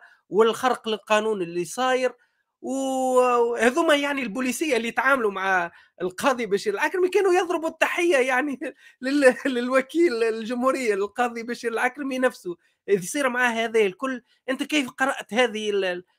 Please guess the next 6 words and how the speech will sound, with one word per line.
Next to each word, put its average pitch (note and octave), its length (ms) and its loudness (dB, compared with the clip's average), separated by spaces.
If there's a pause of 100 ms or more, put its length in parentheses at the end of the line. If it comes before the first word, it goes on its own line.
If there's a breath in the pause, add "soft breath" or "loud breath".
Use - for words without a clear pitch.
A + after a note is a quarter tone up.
(100)
المهزلة G3+ 460 0
اللي F3 140 -4
صايرة F3+ 560 -2
الكلها؟ D#3+ 360 -4
كيف G#3+ 300 -4
قرأت؟ - 340 -4